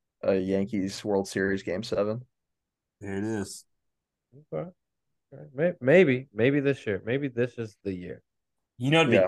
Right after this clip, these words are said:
Speaker 2: cooler, Daniel, if one day he's pitching in a Game Seven World Series for the Yankees.
Speaker 1: That would
Speaker 3: That'd
Speaker 1: be
Speaker 3: tight.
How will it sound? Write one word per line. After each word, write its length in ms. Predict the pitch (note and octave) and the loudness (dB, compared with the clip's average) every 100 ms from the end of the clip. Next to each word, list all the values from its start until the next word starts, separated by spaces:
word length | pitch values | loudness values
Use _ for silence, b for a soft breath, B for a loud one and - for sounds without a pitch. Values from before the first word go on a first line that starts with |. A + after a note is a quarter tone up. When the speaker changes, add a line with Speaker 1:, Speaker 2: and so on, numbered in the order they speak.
| A2+ | 2
Speaker 2:
cooler, 200 | B2+ B2+ | 2 4
Daniel, 420 | C3+ C#3 C3+ A#2+ | 2 0 -4 -6
if 200 | G2 F2+ | -10 -10
one 280 | F#2+ A2+ A2+ | -4 -2 -2
day 380 | G2+ F2 F2 F#2 _ _ _ _ - | -2 -2 -6 -16 _ _ _ _ -12
he's 200 | G#2+ G#2 | -10 -10
pitching 580 | - C3 C3+ D#2+ D#2 E2+ _ _ _ _ - | -8 -8 -8 -14 -16 -20 _ _ _ _ -14
in 140 | F#2 | -12
a 100 | E2+ | -12
Game 300 | D#2+ F2 F2 | -12 -12 -14
Seven 300 | E2+ F2 E2+ | -14 -14 -14
World 200 | E2+ E2+ | -12 -14
Series 320 | - E2+ D#2+ _ _ | -14 -16 -16 _ _
for 160 | F#2+ | -12
the 100 | F2+ | -10
Yankees. 560 | F2+ E2+ D#2 F2+ - - _ _ _ _ _ _ _ - | -10 -12 -14 -20 -20 -20 _ _ _ _ _ _ _ -4
Speaker 1:
That 140 | F#2+ | 0
would 120 | G2 | 0
Speaker 3:
That'd 100 | F#2 | -2
Speaker 1:
be 40 | F#2 | -4
Speaker 3:
tight. 200 | F#2 | -4